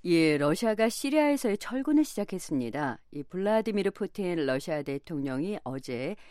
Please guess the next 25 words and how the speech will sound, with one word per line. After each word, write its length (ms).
이 120
시리아에 760
러시아군을 800
투입한 560
목표를 400
달성했다면서 1160
이 100
시리아에는 540
주요 380
전력을 520
철수할 520
거라고 320
밝혔는데요. 840
러시아 560
국방부가 560
오늘 420
수호이 460
삼십사 680
전투기를 580
비롯한 460
군용기들이 800
이 120
러시아로 580
철수하기 520
위해서 400